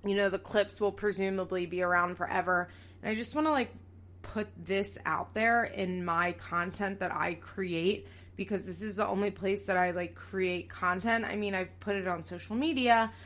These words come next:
but social media, everybody has social media, and it's kinda unique to have this podcast where I'm able to talk about, I know I don't talk about my life so much, but I, I can talk about my life because this is my podcast.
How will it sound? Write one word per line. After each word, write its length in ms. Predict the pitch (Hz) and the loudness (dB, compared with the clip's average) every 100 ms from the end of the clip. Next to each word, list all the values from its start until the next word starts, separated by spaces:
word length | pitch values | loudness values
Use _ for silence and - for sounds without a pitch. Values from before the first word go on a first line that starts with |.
| - - - | -20 -6 2
but 360 | 202 190 190 | 4 4 0
social 300 | - 226 247 | -2 -2 0
media, 420 | 240 233 220 202 - | 0 2 4 4 4
everybody 400 | 196 208 196 185 | 2 4 2 0
has 120 | 170 | -2
social 300 | 175 165 175 | -6 -6 -6
media, 380 | 175 175 180 170 | -4 -2 -2 -2
and 240 | - 180 | -2 -2
it's 320 | 180 - - - - - - | -4 -6 -12 -12 -20 -14 -4
kinda 200 | 190 202 | 0 2
unique 540 | 196 190 196 180 - | 2 0 -2 -4 -8
to 100 | 196 | -4
have 220 | 180 175 | -2 0
this 180 | 175 165 | -2 -6
podcast 640 | 160 170 170 170 170 180 180 | 0 0 0 2 2 2 0
where 140 | 175 | 2
I'm 200 | 180 180 | 2 0
able 260 | 180 180 180 | -4 -2 -4
to 80 | |
talk 320 | 170 - 175 180 | -4 -2 -2 -2
about, 400 | 175 170 170 - - - - - - - - | -2 0 -2 -6 -18 -20 -20 -20 -20 -12 -2
I 60 | |
know 140 | 294 349 | 4 6
I 80 | |
don't 180 | 302 233 | 6 2
talk 220 | - 196 | 2 0
about 160 | 196 175 | 2 0
my 140 | 180 | 0
life 280 | 175 170 170 | 0 0 -2
so 180 | - 190 | -2 -2
much, 340 | 185 190 - - | 0 -2 -2 2
but 220 | 175 - - - | 2 0 -14 -8
I, 280 | 190 185 - | -4 -2 -4
I 100 | 185 | -4
can 320 | 202 - 180 214 | -4 -4 -4 -2
talk 260 | 240 175 | -2 -2
about 180 | 175 165 | 0 0
my 100 | 170 | -2
life 300 | 170 175 - | -2 -4 -4
because 280 | 196 196 175 | -8 -6 -8
this 160 | 175 | -10
is 80 | 190 | -6
my 140 | 220 214 | -4 -2
podcast. 720 | 226 220 180 143 165 - | -2 -2 0 -2 -2 -8